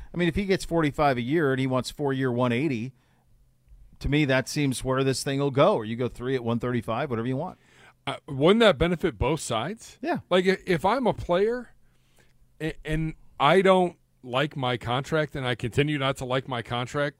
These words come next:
Speaker 2: two and three years into your contract, like,
Speaker 1: Sure.
Speaker 2: then just sign for two or three years. Or go, ki-, or, you know, yeah, I'm not
Speaker 1: Guess you
Speaker 2: saying
Speaker 1: could
Speaker 2: go
Speaker 1: play
Speaker 2: year
Speaker 1: under
Speaker 2: by
Speaker 1: the
Speaker 2: year,
Speaker 1: tag.
Speaker 2: but,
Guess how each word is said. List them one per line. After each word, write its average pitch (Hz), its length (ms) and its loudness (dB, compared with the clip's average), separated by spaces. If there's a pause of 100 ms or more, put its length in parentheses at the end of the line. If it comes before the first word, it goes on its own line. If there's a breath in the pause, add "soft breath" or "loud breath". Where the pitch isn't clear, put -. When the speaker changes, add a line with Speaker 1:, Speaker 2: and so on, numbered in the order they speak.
Speaker 2:
two 147 260 -2
and 117 100 -10
three 127 240 -4
years 110 320 -4
into 113 220 -8
your 143 160 -4
contract, 160 640 -6 (260)
like, 139 140 -2
Speaker 1:
Sure. 139 140 -4 (260 soft breath)
Speaker 2:
then 226 120 6
just 262 220 -2
sign 220 260 4
for 220 140 -10
two - 160 -6
or 226 120 0
three 226 240 -2
years. 285 460 -6 (1080)
Or 226 200 6
go, 233 220 8
ki-, - 240 -6 (180)
or, 151 140 -14 (280)
you 202 140 -4
know, 117 260 -4
yeah, 170 200 -2
I'm 190 120 -4
not 208 120 4
Speaker 1:
Guess 170 100 6
you 208 60 8
Speaker 2:
saying 180 100 8
Speaker 1:
could 196 60 8
Speaker 2:
go 190 40 8
Speaker 1:
play 165 120 10
Speaker 2:
year 160 60 12
Speaker 1:
under 147 100 8
Speaker 2:
by 156 60 6
Speaker 1:
the 156 60 2
Speaker 2:
year, - 100 -2
Speaker 1:
tag. 123 280 8
Speaker 2:
but, 160 180 6